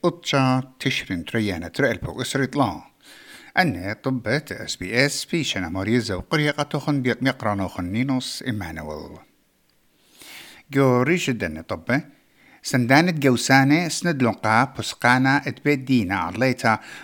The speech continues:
بتخوشي أميناي قا جوسانة. رش وزير أنثوني ألبانيزي مسترنة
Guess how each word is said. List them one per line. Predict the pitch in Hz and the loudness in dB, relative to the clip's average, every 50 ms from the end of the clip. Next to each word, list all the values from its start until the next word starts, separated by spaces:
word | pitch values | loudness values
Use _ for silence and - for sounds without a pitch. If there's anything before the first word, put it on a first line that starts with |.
| - _ | -12 _
بتخوشي | 120 120 120 - - - - - 123 135 135 - - - 147 139 139 139 139 | -2 -2 -2 -2 -4 -10 -8 -2 -2 -2 0 -2 0 2 2 4 4 4 2
أميناي | 135 139 - 131 123 123 117 117 117 113 113 110 110 101 98 95 90 90 95 98 92 | 0 0 0 0 2 2 2 2 2 2 2 4 4 4 2 2 0 -2 -2 -4 -4
قا | 92 - _ - 127 120 101 87 87 90 85 92 104 104 - _ _ _ - | -6 -2 _ 4 4 4 4 0 -4 -6 -6 -4 -6 -6 -6 _ _ _ -2
جوسانة. | 135 139 131 135 - 151 120 82 - 85 82 85 87 - - _ _ _ _ _ _ _ _ _ _ _ _ _ _ _ - - - - - - | -2 -2 -2 -2 -2 0 0 -2 -2 -6 -10 -12 -14 -16 -18 _ _ _ _ _ _ _ _ _ _ _ _ _ _ _ -20 -18 -16 -16 -2 4
رش | 165 208 - - - | 4 4 4 4 2
وزير | 170 131 - 120 110 95 92 98 - 139 | 2 2 2 0 -2 -2 -2 -2 -2 -2
أنثوني | 131 135 - 110 104 101 101 - - | -4 -4 -6 -8 -8 -8 -8 -2 2
ألبانيزي | 151 170 165 147 151 151 147 147 147 139 127 123 139 143 143 - | 2 2 2 2 0 2 2 4 2 2 2 2 2 2 2 2
مسترنة | 143 131 - - - 151 131 - 170 156 123 87 80 87 87 95 - | 0 -2 -2 -2 -6 -6 -6 -2 -2 -2 -2 -2 -4 -6 -6 -6 -6